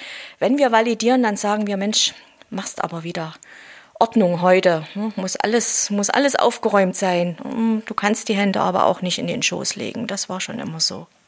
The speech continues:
Ich erinnere mich zum Beispiel an einen Klempnermeister, den wir betreut haben. Der war also immer in den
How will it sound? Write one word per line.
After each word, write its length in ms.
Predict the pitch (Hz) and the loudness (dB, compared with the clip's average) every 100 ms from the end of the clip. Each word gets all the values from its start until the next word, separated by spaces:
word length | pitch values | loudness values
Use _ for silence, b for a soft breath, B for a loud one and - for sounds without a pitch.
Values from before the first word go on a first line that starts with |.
| _ _ 202 | _ _ -14
Ich 360 | 175 110 - - | -8 -4 -4 0
erinnere 300 | 170 - 202 | 0 2 2
mich 240 | 196 175 | 2 0
zum 140 | - 185 | 0 2
Beispiel 300 | 175 - 185 | 2 2 2
an 120 | 180 | 2
einen 300 | - 185 180 | 2 2 0
Klempnermeister, 1000 | 196 226 254 262 190 202 220 - 208 208 B B B B | 2 2 2 2 4 4 2 4 4 4 B B B B
den 240 | 196 190 190 | -2 0 2
wir 240 | 190 185 | 4 4
betreut 640 | 185 190 190 - 190 - 202 | 0 -4 -2 4 4 4 4
haben. 480 | 185 190 190 190 | 4 4 0 -2
Der 260 | 180 185 190 | 0 0 2
war 140 | 185 | 2
also 260 | - - 196 | 2 0 -2
immer 320 | - 220 220 | 0 2 2
in 140 | 190 185 | 0 0
den 500 | 180 185 196 185 | 0 -2 -6 -8